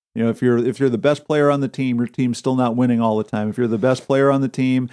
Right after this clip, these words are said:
there's still times that you just don't know if you can handle the pressure of it. If we can, uh, take advantage of what Paige is doing to make ourselves better f-,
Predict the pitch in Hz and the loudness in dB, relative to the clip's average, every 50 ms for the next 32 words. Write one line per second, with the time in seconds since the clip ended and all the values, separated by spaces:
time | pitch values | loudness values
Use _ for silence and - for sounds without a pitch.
0 | _ _ _ - 113 113 - - 131 123 - 131 127 131 123 113 - - 135 123 | _ _ _ -6 -6 -4 -2 -2 -2 0 0 0 0 0 0 -2 -4 -4 -4 -2
1 | 131 139 131 - - 127 131 135 117 123 127 127 120 123 120 - 127 117 107 117 | -2 -2 -2 0 0 0 0 0 0 0 0 0 0 -2 -4 -2 -2 0 0 0
2 | 120 120 120 117 117 104 - - 120 127 123 - 143 139 143 143 139 143 139 113 | 0 0 0 0 -2 -2 -2 -2 -2 -2 -2 -2 0 2 2 2 2 2 0 -2
3 | - _ _ _ - - 131 127 - 131 120 117 113 110 104 110 110 110 107 104 | -6 _ _ _ -4 -2 -2 0 2 2 2 2 2 0 0 -2 -2 -2 -2 -4
4 | - - 110 - _ - - 143 143 147 127 131 131 131 135 127 110 113 123 113 | -6 -10 -16 -16 _ -4 -2 -2 -2 0 0 2 2 2 2 0 0 -2 -2 -2
5 | - 131 123 123 117 120 113 104 123 123 123 123 117 110 113 117 113 - 117 110 | 0 0 0 0 0 -2 -2 0 2 2 2 2 2 2 2 0 0 0 -2 -2
6 | - - 113 110 95 95 110 120 120 120 117 - - | 0 0 -2 -2 -2 -2 0 2 2 2 0 -2 -4